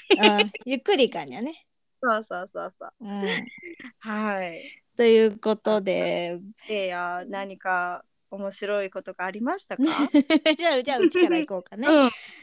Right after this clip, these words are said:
Speaker 1: まあ、短めなんですけど。
Speaker 2: うん。
Speaker 1: あの、この間こう、まあ、雨、雨だったし、まあ、
Speaker 2: うん。
Speaker 1: 遊びにも行けず、えー、で、えー、家にね、あの、
Speaker 2: うん。
Speaker 1: 子供と、まあ、旦那と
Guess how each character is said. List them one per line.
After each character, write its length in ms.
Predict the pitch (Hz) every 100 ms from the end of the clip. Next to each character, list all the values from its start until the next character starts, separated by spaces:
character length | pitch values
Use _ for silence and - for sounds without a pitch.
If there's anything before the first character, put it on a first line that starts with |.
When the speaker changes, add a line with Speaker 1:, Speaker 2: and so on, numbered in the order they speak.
| 226 208 185 -
Speaker 1:
ま 140 | 403
あ、 40 | 294
短 420 | 247 254 277 277
め 160 | 269 269
な 120 | 269
ん 60 |
で 80 | 214
す 140 | 185 -
け 120 | -
ど。 260 | 107 170 254 _ _ -
Speaker 2:
う 40 |
ん。 260 | 262 262 214
Speaker 1:
あ 160 | 202 190
の、 580 | 185 180 170 170 170 190 _ _ -
こ 100 | 277
の 100 | 302
間 240 | 302 285 277
こ 580 | 262 247 240 233 226 233 _
う、 40 | 214
ま 140 | 226
あ、 20 | 226
雨、 260 | 294 240 -
雨 220 | 269 285
だ 100 | 196
っ 60 |
た 160 | - 175
し、 300 | - 135 - _ - - - _
ま 200 | 226 226
あ、 40 | 214
Speaker 2:
う 20 |
ん。 20 |
Speaker 1:
遊 120 | 240
び 160 | 233 247
に 120 | 247
も 120 | 233
行 120 | 190 180
け 160 | 202
ず、 320 | 185 196 190 - 208 _ _ _ _ _ -
え 520 | 190 190 175 170 175 180
ー、 40 |
で、 420 | 190 196 196 196 - - _ _ -
え 100 | 190
ー、 20 |
家 260 | 220 370
に 120 | 302 196
ね、 140 | 262 453 -
あ 120 | 196
の、 300 | 196 190 180 277
Speaker 2:
う 40 |
ん。 20 |
Speaker 1:
子 80 | 277
供 260 | 202 196 202
と、 380 | 196 185 - -
ま 140 | 208
あ、 20 |
旦 220 | 196 196 196
那 140 | 190
と 340 | - 180 175